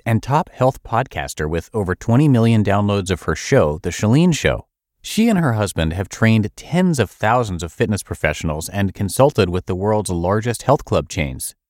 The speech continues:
They work together, but she's the face of the company. She has sold millions of fitness videos and holds the world record from the Guinness Book of World Records for having starred in the most fitness videos. And on the business side of things,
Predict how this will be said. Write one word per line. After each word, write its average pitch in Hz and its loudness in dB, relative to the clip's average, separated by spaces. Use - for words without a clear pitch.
They 180 2
work 190 -4
together, 104 0
but 90 -6
she's 180 -4
the 120 -2
face 98 -4
of 78 -6
the 78 -6
company. 78 -2
She - -2
has 107 0
sold 98 0
millions 135 0
of 78 -8
fitness 131 -2
videos 117 2
and 110 0
holds 151 -4
the 110 -2
world 120 0
record 135 0
from 90 -2
the 87 -4
Guinness 127 -2
Book 92 -4
of 80 -6
World 78 -6
Records 78 -10
for 104 -6
having 120 -2
starred 107 2
in 104 -2
the 95 0
most 101 -2
fitness 104 -4
videos. 65 -8
And 135 2
on 135 2
the 127 0
business 196 -2
side 85 0
of 78 -6
things, 85 -6